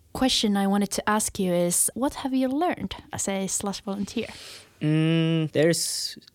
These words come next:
Speaker 2: quite many things that you can learn from Slush. Twenty nineteen, I was actually a group lead, so that was first time I was leading some kind of team. I had twelve volunteers that I got to recruit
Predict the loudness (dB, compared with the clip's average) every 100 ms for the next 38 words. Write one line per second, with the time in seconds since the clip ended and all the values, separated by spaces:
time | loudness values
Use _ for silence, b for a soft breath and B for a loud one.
0 | -14 0 0 2 2 2 0 0 0 0
1 | -2 -4 -4 -4 -2 0 0 -2 -8 -6
2 | -4 -2 -2 0 0 -2 B B -6 -2
3 | 0 2 0 0 0 0 0 0 0 0
4 | -2 -4 -2 0 0 -2 -8 -2 0 0
5 | -2 2 2 2 0 0 0 0 0 0
6 | -2 -4 -4 0 0 -2 -2 2 2 2
7 | 0 0 -2 -2 -2 0 -2 -2 0 2
8 | 4 2 2 0 -2 -2 -4 -6 -6 -8
9 | -2 0 0 -2 B B -4 -2 -2 -2
10 | 0 0 0 -4 -2 -2 -2 -2 0 0
11 | -2 -6 -10 -6 -2 0 0 -2 -4 -8
12 | -6 -2 0 -2 -4 -8 -8 -8 -4 -2
13 | -2 -2 -6 -4 0 2 4 2 0